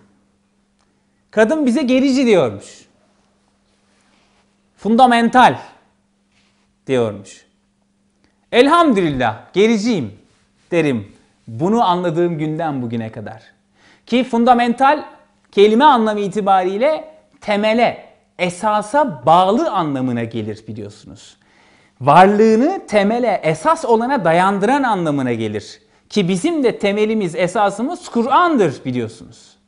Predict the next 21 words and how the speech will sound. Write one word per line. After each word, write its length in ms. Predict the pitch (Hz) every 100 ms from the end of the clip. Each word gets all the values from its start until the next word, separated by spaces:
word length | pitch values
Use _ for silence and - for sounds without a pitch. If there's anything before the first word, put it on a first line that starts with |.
| _ _ _ _ _ 151
Bu 140 | 254
anlamda 600 | 285 262 233 196 143 131
kendisini 760 | - 170 175 196 214 269 294 277
Kur'an'a 540 | 220 233 214 247 311
dayandıran 640 | 254 214 214 208 240 233 202
bir 100 | 170
kişiye 460 | - - 196 156
fundamentalist 880 | - 196 202 214 220 220 240 262 -
deniyorsa 680 | 185 294 262 - 277 339 - _ _ _ _ _ 170
ona 280 | 196 285
elhamdülillah 840 | 220 190 202 294 254 214 208 185 -
demekten 540 | 196 185 - 185 185
başka 280 | 170 170 202
hiçbir 240 | 254 -
şeye 280 | - 185 254
düşmez. 640 | 254 - 190 127 - - _ _ _ _ _ - _
Ben 260 | 349 302 220
de 260 | 294 - - - _ _
elhamdülillah 920 | 220 269 294 311 254 208 196 226 311 262 - _ _ 139
gericiyim 720 | 143 240 285 233 320 269 180
diyorum. 420 | 139 131 120 107